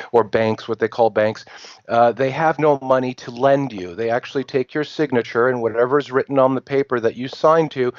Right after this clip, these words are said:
is created out of thin air, essentially, ba-, based on the credit that you have. Basically, the credit you, you have, you've been pledged as,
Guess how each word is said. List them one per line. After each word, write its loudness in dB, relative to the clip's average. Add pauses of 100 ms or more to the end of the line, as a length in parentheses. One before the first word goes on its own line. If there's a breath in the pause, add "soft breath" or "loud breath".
(200 loud breath)
is -6
created 0
out 2
of -4
thin -2
air, 2
essentially, -4 (380 loud breath)
ba-, 2
based -2
on 4
the -6
credit -2
that -4
you -14
have. -10 (100)
Basically, -6
the -8
credit 2
you, 0
you 0
have, 0
you've -2
been 4
pledged 0
as, 2